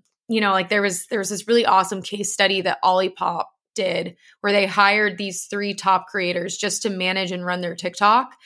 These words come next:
And that's how they were able to grow their TikTok following, was via these creators. And I just thought it was such a slam dunk for the brand themselves to be able to really capitalize on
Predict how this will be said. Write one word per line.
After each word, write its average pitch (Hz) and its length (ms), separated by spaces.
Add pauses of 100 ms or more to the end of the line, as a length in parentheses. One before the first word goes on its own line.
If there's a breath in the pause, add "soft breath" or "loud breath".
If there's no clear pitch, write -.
(300 loud breath)
And 202 160
that's 190 180
how 202 140
they 190 140
were 196 100
able 190 220
to 185 80
grow 185 240
their 180 160
TikTok 196 500
following, 220 480
was 185 240
via 190 220
these 185 240
creators. 190 720 (380 loud breath)
And 214 100
I 214 80
just 202 160
thought 233 180
it 220 80
was 214 140
such 214 200
a 208 60
slam 196 460
dunk 190 380
for 196 280
the 190 80
brand 185 340
themselves 180 600
to 175 100
be 202 60
able 190 120
to 185 80
really 196 200
capitalize 185 640
on 185 400